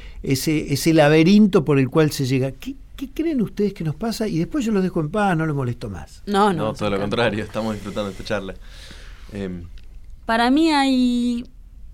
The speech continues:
Speaker 2: em, un problema mu-, un problema muy grande que a nivel, a nivel social,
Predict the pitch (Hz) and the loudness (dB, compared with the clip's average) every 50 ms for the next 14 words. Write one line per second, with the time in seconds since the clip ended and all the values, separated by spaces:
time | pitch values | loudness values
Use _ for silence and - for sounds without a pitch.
0 | - - - - 196 190 180 175 175 175 175 170 170 170 170 170 170 170 175 190 | -16 -10 -6 -4 -2 0 0 0 -2 -2 -2 -4 -4 -6 -6 -8 -8 -10 -12 -14
1 | - - - - 240 254 247 254 247 254 277 285 262 226 214 226 220 - - - | -16 -18 -8 -4 -2 0 2 2 2 4 4 4 4 4 2 0 -2 -6 -12 -18
2 | - - - - - 240 247 254 262 262 262 277 269 240 233 240 233 220 214 214 | -18 -18 -18 -8 -2 0 0 2 2 2 2 2 2 2 2 2 2 2 2 2
3 | 220 226 240 240 240 240 226 - 208 - - 170 180 185 196 214 220 233 233 220 | 2 2 2 2 0 0 -2 -4 -6 -6 -4 -2 0 2 2 2 2 0 0 0
4 | 208 196 - - 170 180 180 185 196 208 208 - - 196 180 - - 202 196 175 | -2 -2 -4 -4 -4 -2 0 0 0 0 -2 -4 -4 -6 -6 -4 -2 0 0 0
5 | 160 156 143 | 0 -2 -8